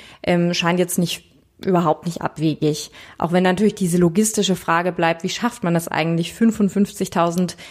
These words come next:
äh, Seiten Akten, eine halbe Tonne Material aus einem feindlichen Land heimlich rauszuschaffen? Also abgesehen davon aber haben die U S A eben die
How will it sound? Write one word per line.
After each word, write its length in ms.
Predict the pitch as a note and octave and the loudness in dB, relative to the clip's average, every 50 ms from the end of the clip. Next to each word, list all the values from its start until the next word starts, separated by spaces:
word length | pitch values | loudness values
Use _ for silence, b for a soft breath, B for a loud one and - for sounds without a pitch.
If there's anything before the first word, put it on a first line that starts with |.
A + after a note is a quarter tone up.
| B B B | B B B
äh, 160 | - F3 E3+ | 0 0 0
Seiten 580 | D#3 D#3+ D#3 D#3+ F3 F#3+ - E3+ E3 E3 E3+ E3 - - _ - | 0 0 -2 -2 -2 -4 -4 -4 -2 -2 -2 -4 -6 -12 _ -8
Akten, 560 | - E3 - - - _ - F3 E3+ E3 E3 - - - - - | -8 -8 -8 -8 -16 _ -6 -4 -4 -4 -4 -6 -12 -20 -18 -12
eine 260 | - E3+ E3 E3 - | -6 -4 -4 -2 0
halbe 260 | D#3+ D#3+ F3 F#3 F3+ | 0 0 0 0 -2
Tonne 320 | - - - F3+ F#3 F#3+ F3+ | -4 -4 -2 0 2 2 2
Material 720 | F3 E3+ E3+ - - F3+ - D#3 D#3 D#3 D#3+ E3 E3+ E3+ E3+ B B B B B B | 2 0 -2 -4 -4 -4 -2 0 2 2 2 2 2 0 -4 B B B B B B
aus 180 | B F3 E3+ - | B -2 -2 0
einem 100 | F3 E3+ | -2 -2
feindlichen 520 | E3 - D#3+ E3 F3+ F3 F3 E3 - F3 | -2 -4 -2 -2 -2 -2 -4 -4 -4 -4
Land 320 | E3 D#3+ E3+ E3+ F3+ E3+ E3+ | -2 -2 -2 -2 -4 -4 -4
heimlich 340 | D3+ - D3+ D3+ D3 - - | -4 -4 -4 -4 -4 -2 0
rauszuschaffen? 720 | D3 D3 - - - D#3+ - - C3+ C#3+ - - C3 C#3 B B B B B B B B | 0 0 -2 -4 -6 -4 -2 -2 -2 -2 -2 -4 -6 -6 B B B B B B B B
Also 160 | B F#3+ F3+ | B 0 2
abgesehen 380 | - F3+ - - G3+ G3 F#3 E3+ | 2 0 0 -2 0 0 0 2
davon 260 | E3 F3 A3+ - B3+ | 2 0 0 0 -2
aber 240 | A3+ G3 F#3+ G3 G3+ | 0 0 0 0 0
haben 140 | G3 G3 F#3 | 0 0 -2
die 100 | F#3+ F#3+ | -2 0
U 140 | F3 G3+ | 0 2
S 120 | G3 F#3 - | 2 0 0
A 280 | - E3+ F3 F3+ F#3+ | 0 0 0 0 0
eben 320 | E3 F#3+ G3+ F#3 F3+ F3 E3 | 0 -2 -2 0 -2 -2 -2
die 340 | F3 E3 E3 E3 E3 E3 | -2 -2 -2 0 0 0